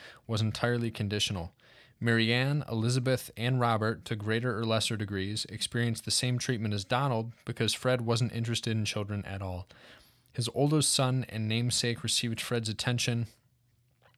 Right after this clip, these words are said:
simply because he was being raised to carry on Fred's legacy. In order to cope, Donald began to develop powerful but primitive defenses, marked by an increasing hostility to others and a seeming indifference to his mother's absence and father's neglect.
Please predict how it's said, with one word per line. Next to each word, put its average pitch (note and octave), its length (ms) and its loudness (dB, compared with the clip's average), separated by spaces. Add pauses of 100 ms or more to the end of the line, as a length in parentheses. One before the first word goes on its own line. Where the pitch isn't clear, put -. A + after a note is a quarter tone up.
(260)
simply C3 340 2
because A#2 320 0
he A#2 60 2
was G#2+ 100 0
being G#2+ 260 0
raised G#2 340 0
to - 60 -8
carry A2 260 -2
on G#2 200 -2
Fred's G#2 360 -4
legacy. F#2 540 -4 (1200)
In A#2+ 140 -2
order B2+ 260 2
to B2 80 -4
cope, E3+ 500 0
Donald B2 360 2
began A#2 320 2
to A2+ 80 -2
develop G#2+ 400 0
powerful A#2+ 500 2
but A2 200 -4
primitive A2 380 0
defenses, B2 640 0 (400)
marked A2+ 240 0
by A#2 120 2
an A2+ 100 2
increasing B2+ 460 2
hostility B2 720 2
to - 180 -2
others A2+ 380 0
and G#2 160 -2
a G2 60 0
seeming B2 400 2
indifference G#2+ 580 0
to A2+ 120 -2
his G2+ 140 0
mother's G#2 360 2
absence G2+ 500 -2
and G2 140 -2
father's G2+ 340 0
neglect. F#2 480 -2